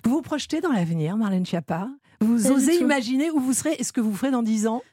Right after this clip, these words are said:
Speaker 2: Non, jamais. D'abord parce que je suis très superstitieuse et donc je veux absolument pas me porter malheur en imaginant, euh, à voix haute des choses formidables.
Speaker 1: C'est le côté corse, ça, la
Speaker 2: Oui,
Speaker 1: superstition ?
Speaker 2: absolument. Ah oui, oui, à cent pour cent.
Speaker 1: Bon.
Speaker 2: Les Corses, on est très, très superstitieux. Voilà, c'est comme ça. Euh, je sais pas si c'est bien ou mal, mais c'est ainsi.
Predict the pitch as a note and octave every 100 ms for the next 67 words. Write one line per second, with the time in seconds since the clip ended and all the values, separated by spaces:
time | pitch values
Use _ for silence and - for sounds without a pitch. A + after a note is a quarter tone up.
0 | - B3 B3+ C4+ A#3+ - A#3+ A#3+ C#4 A#3
1 | A3+ - G3+ - F4 C4 A#3 A#3 - A3
2 | - A#3+ A#3+ - - _ G#3 A3 A3+ A3
3 | - C4 C4+ C4 B3 C4 B3+ G#3+ A#3 -
4 | B3 A#3+ A#3 A#3+ B3 A3 A3 A3+ A3 A3+
5 | A#3 A#3 A#3+ A#3+ G#3 G3 G3 G#3 G#3+ A3
6 | A3+ F#3+ G3+ A3+ - A3+ A3+ A3 A3+ A3+
7 | G3 B3 F#3+ D#4 D#4 C4+ E4 - C#4+ -
8 | C4+ C4+ C#4 A3 C4+ A#3 C4+ B3+ A3+ G3
9 | G#3 A3 A3 A3 G3+ - C4 G#3 E3 -
10 | G#3+ G3+ B3+ - A3+ G3+ - C#4 C4 B3
11 | A#3 G#3+ G#3+ - - G#3 A3+ B3 A#3+ G3+
12 | G3 - A#3 A3+ A3 - G3 A3 A3 F#3+
13 | - G#3 G#3+ - G3+ G#3+ G3+ G#3+ G#3 G#3+
14 | A3+ G3+ A3 G#3 G3 - C4+